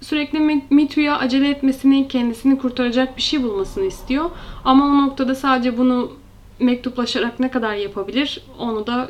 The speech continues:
çok da mümkün olmuyor maalesef. Bu arada ikilinin arasında bir problem var.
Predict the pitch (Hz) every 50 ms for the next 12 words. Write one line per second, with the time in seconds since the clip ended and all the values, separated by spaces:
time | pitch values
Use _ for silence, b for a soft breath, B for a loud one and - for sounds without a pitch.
0 | - - - 233 233 - - 233 233 240 247 - - - - - 240 233 226 220
1 | 226 - 247 247 - 226 220 214 208 190 185 180 190 185 185 190 190 - - 285
2 | 330 - - B B B B B B B B B B - 254 294 302 302 285 294
3 | 254 302 294 277 - 302 285 302 302 302 302 294 294 277 - - 311 311 311 339
4 | 330 330 277 - - 262 254 240 240 240 254 285 285 254 214 220 269 330 - -